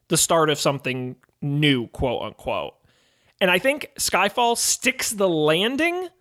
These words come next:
on the reboot exceptionally well. Exceptionally. I got to the end of this movie and I'm like, "All right, I'm already ready for the next one." Like, I'm like, "All right, here we go."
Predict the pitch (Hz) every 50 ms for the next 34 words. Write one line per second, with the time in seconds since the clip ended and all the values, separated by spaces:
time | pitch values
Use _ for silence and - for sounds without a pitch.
0 | _ _ _ _ _ _ _ _ _ _ _ - 240 247 285 285 294 294 294 320
1 | 311 262 320 339 330 320 320 _ _ _ _ _ _ _ 196 - - - - 156
2 | - - - 160 139 123 123 113 104 95 90 - - _ _ _ _ _ _ _
3 | _ _ _ _ _ _ _ _ _ _ _ 262 - - 320 277 - 226 185 -
4 | - - - 254 311 330 320 - 277 294 285 285 269 247 220 - 233 214 202 208
5 | 196 185 185 185 180 180 - 226 226 208 196 180 165 175 180 185 190 190 185 175
6 | 170 170 156 - 165 156 147 143 143 - - 139 123 104 - - _ _ _ -
7 | _ _ _ _ - 170 175 175 - - 190 190 185 180 175 - - 208 202 180
8 | 156 - - 214 196 196 165 170 135 113 110 -